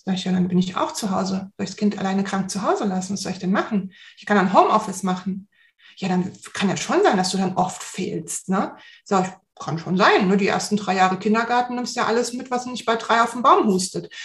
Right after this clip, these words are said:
Also, ne, und so läuft es dann tatsächlich. Also es ist schon hart diskriminierend.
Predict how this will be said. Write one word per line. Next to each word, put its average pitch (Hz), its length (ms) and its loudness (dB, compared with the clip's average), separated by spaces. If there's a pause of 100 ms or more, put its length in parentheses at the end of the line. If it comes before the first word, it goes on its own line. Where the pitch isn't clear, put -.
(180)
Also, 214 360 6 (960)
ne, 226 200 4
und 220 100 2
so 247 200 4
läuft 294 360 4
es 311 120 -4
dann 202 160 0
tatsächlich. 196 460 -4
Also 196 140 -2
es 202 120 -2
ist 220 100 -2
schon 285 460 -2
hart 220 320 -2
diskriminierend. 233 880 -4